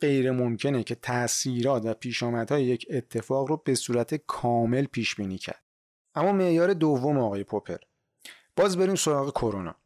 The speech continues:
اگه فرض بگیریم ویروس کرونا ساختهٔ دست بشره و دولت‌هایی برای منافعشون این ویروس رو ساختن،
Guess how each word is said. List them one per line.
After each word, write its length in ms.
اگه 200
فرض 500
بگیریم 420
ویروس 340
کرونا 500
ساختهٔ 640
دست 320
بشره 640
و 120
دولت‌هایی 840
برای 300
منافعشون 960
این 120
ویروس 380
رو 60
ساختن، 720